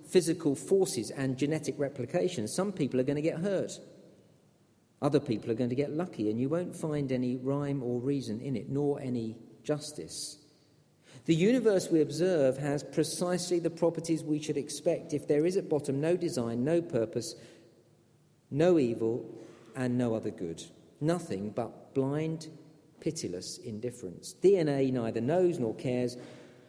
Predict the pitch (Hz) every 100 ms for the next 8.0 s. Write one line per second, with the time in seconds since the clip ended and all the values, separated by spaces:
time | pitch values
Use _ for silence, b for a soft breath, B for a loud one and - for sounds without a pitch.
0 | B 151 147 123 113 135 165 175 - -
1 | 160 - 117 85 85 - 170 165 220 202
2 | 196 - 180 156 95 B B B B B
3 | B B _ _ _ 151 202 208 190 185
4 | 185 160 156 156 202 202 - - 196 185
5 | 185 - - - - - - 156 147 139
6 | - 156 147 151 175 196 160 127 98 -
7 | 143 131 139 135 - 143 139 - - -